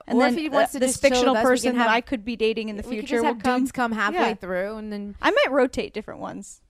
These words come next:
Speaker 1: You know what I mean?
Speaker 2: It's
Speaker 1: I
Speaker 2: not a
Speaker 1: might
Speaker 2: bad
Speaker 1: have, like, a
Speaker 2: idea.
Speaker 1: few different come.
Speaker 2: I mean, you used Uriah when you were in Paris. You went on a date
Speaker 1: I did,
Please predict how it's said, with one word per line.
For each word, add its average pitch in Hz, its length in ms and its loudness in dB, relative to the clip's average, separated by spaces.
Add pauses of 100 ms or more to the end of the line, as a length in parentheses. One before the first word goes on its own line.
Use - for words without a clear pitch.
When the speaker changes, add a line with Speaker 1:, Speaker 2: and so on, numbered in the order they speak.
(380)
Speaker 1:
You - 80 -10
know 247 80 -4
what 247 60 -2
I 254 40 -2
mean? 269 140 -4
Speaker 2:
It's - 80 -14
Speaker 1:
I - 20 -10
Speaker 2:
not - 40 -2
a - 20 -2
Speaker 1:
might 254 80 2
Speaker 2:
bad 254 80 4
Speaker 1:
have, 254 100 2
like, 240 120 0
a - 20 -4
Speaker 2:
idea. 170 80 -6
Speaker 1:
few 226 160 -6
different 214 240 -6
come. 202 340 -6 (160)
Speaker 2:
I 240 60 -8
mean, 269 180 -6
you 247 100 -6
used 240 300 -6
Uriah 175 460 0
when 165 80 -8
you 165 100 -10
were 147 60 -8
in 143 100 -10
Paris. 120 300 -10
You 254 80 -4
went 240 160 -2
on 208 80 -4
a 185 80 -6
date 151 260 -12
Speaker 1:
I 262 80 -2
did, 254 300 -2